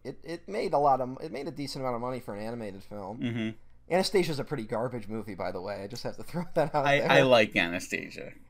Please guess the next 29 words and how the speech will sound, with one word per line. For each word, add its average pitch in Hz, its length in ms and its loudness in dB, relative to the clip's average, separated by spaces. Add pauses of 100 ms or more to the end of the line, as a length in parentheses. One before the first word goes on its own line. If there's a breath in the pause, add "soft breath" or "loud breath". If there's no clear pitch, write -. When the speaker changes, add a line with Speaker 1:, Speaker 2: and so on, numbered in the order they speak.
(180)
Speaker 1:
Yeah. 160 1300 4
Speaker 2:
I 131 200 8
like 123 200 10
Anastasia 107 460 0
quite 104 240 6
a 101 40 0
bit, 95 280 0
unfortunately. - 380 0
Speaker 1:
We'll 233 100 12
have 202 220 4
to, 190 60 -2
we'll 202 100 4
get 208 220 4
into 165 120 4
Don 147 320 4
Bluth's 139 520 -4
legacy, 117 580 -2
'cause, 107 180 -14
like, 107 160 -6
I 113 60 -4
have 110 140 -6
a 104 80 -12
point 104 360 -10
to 98 80 -12
make 95 240 -10
about 104 240 2
Speaker 2:
Okay, 139 120 2
okay. 87 140 4
Speaker 1:
Anastasia. 98 680 -4